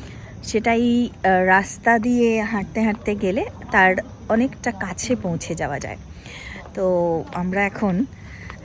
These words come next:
আহ, সন্ধেবেলার, আহ, মধ্যেই আর্লি, আহ, ডিনার এখানে আমরা করে নিই। তো সেই ডিনার সেরে <clears throat> এখন আমরা বেরিয়েছি একটু ইভিনিং ওয়াকে।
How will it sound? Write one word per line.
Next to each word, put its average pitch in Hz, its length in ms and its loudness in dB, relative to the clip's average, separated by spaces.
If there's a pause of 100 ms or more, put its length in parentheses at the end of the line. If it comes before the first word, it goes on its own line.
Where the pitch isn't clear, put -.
(340)
আহ, 185 360 2
সন্ধেবেলার, 214 1000 4
আহ, 196 200 2
মধ্যেই 208 560 4 (320)
আর্লি, 190 640 2
আহ, 190 260 0
ডিনার 175 440 -2
এখানে 170 500 -4 (500)
আমরা 165 220 -2
করে 170 260 -2
নিই। 165 180 -4 (680)
তো 214 100 2
সেই 233 300 6 (260)
ডিনার 214 300 4
সেরে 208 300 2 (440)
<clears throat> - 1080 0
এখন 196 400 -2 (680)
আমরা 196 260 2
বেরিয়েছি 202 480 2
একটু 208 600 -2
ইভিনিং 190 380 2
ওয়াকে। 170 260 0